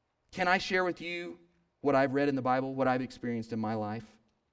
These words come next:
Here's the deal, folks. There are lots of ways to do it. But when all is said and done, this is the one thing that usually doesn't get said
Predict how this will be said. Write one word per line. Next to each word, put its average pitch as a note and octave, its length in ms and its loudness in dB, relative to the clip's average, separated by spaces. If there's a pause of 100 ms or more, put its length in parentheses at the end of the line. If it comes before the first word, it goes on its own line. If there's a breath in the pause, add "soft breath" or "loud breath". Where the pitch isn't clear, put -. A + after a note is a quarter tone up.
(640)
Here's A3 220 4
the D#4+ 100 2
deal, D#3+ 240 8
folks. A#3+ 440 2 (500)
There F3+ 160 6
are E3+ 180 4
lots F3 720 8 (300)
of F#3 200 4
ways E3+ 580 10
to D#3+ 120 0
do C#3+ 240 8
it. - 320 0 (480 soft breath)
But F3 160 6
when - 200 4
all A#3 460 12
is F#3 260 8
said F3 720 10 (100)
and F3 260 0
done, C#3+ 600 6 (200 loud breath)
this G3 220 6
is G3 120 -2
the F3 100 6
one F#3 240 6
thing G3+ 220 4
that E3 120 4
usually G3 420 0
doesn't E3+ 460 8
get D#3+ 160 4
said F#3+ 540 10